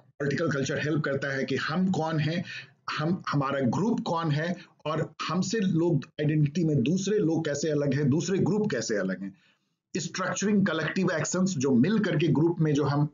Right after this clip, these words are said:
action लेते हैं, उसको भी political culture affect करता है। And imposing order on political and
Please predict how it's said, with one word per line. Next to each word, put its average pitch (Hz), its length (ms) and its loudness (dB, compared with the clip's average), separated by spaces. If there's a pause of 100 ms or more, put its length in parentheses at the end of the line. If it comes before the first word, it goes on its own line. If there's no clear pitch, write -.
(120)
action 147 260 -4
लेते 135 280 4
हैं, 139 120 2
उसको 143 340 0
भी 139 160 4
political 131 400 0
culture 123 300 0
affect 135 320 -4
करता 151 280 -2
है। 151 180 -4 (280)
And 151 80 -2
imposing 180 680 2
order 175 420 2
on 160 160 2
political 139 500 2
and 127 140 6